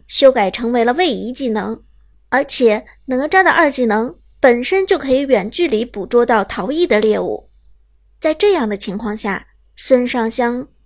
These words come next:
未必真的能够在哪吒的面前全身而退。接下来由对面选人，对面的二号位拿了射手狄仁杰，但三号位的选人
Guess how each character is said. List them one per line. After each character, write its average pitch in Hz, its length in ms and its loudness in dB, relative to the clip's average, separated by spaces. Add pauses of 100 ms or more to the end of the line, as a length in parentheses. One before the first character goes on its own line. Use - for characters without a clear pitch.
未 370 220 0
必 240 160 -4
真 247 180 4
的 220 100 -2
能 208 160 -6
够 226 180 0
在 285 200 2
哪 240 200 -2
吒 403 140 2
的 330 100 0
面 240 240 0
前 208 400 -6 (180)
全 233 320 -6
身 381 280 -2
而 214 200 -6
退。 - 380 -6 (2750)
接 269 160 6
下 262 160 0
来 226 360 -4 (160)
由 208 240 -4
对 339 240 0
面 339 220 -4
选 - 260 -8
人， - 280 -14 (720)
对 381 160 0
面 339 180 -2
的 262 60 -4
二 262 160 0
号 240 180 -2
位 233 400 -4
拿 185 220 -6
了 247 120 -2
射 247 240 2
手 - 440 -6
狄 226 200 -6
仁 294 200 2
杰， 220 400 -2 (600)
但 370 180 4
三 427 240 2
号 427 80 0
位 294 140 2
的 233 100 2
选 202 240 0
人 233 280 -2